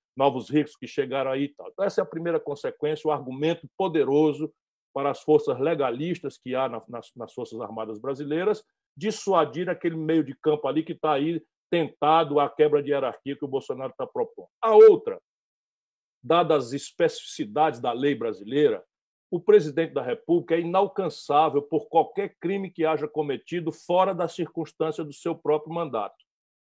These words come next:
Portanto, a, o crime de peculato do que o Bolsonaro é, quanto mais, o Bolsonaro é que corrompeu os filhos, o Bolsonaro é que ensinou os filhos. Mais uma vez, uma informação preciosa. O, o,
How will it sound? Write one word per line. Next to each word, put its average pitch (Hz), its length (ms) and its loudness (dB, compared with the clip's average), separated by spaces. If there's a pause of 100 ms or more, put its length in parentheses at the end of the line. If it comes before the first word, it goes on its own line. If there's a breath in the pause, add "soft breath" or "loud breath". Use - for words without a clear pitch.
(340)
Portanto, 214 440 2
a, 180 60 4
o 165 140 -4
crime 226 280 -4
de 160 120 -10
peculato 147 840 0 (160)
do 143 140 -4
que 147 140 -4
o 151 80 0
Bolsonaro 131 580 0
é, 143 60 2
quanto 165 380 -4
mais, 139 420 0
o - 80 -8
Bolsonaro 180 460 -2
é 214 40 -4
que 214 120 -10
corrompeu 214 560 0
os 220 80 -10
filhos, 139 420 -6
o 113 60 -10
Bolsonaro 147 440 0
é 196 60 -4
que 208 160 -10
ensinou 196 520 0
os - 120 -14
filhos. 143 420 -4 (380)
Mais 165 260 2
uma 185 140 0
vez, 175 220 0
uma 196 80 -4
informação 180 520 -2
preciosa. 170 640 -2
O, 170 220 2
o, 143 280 -6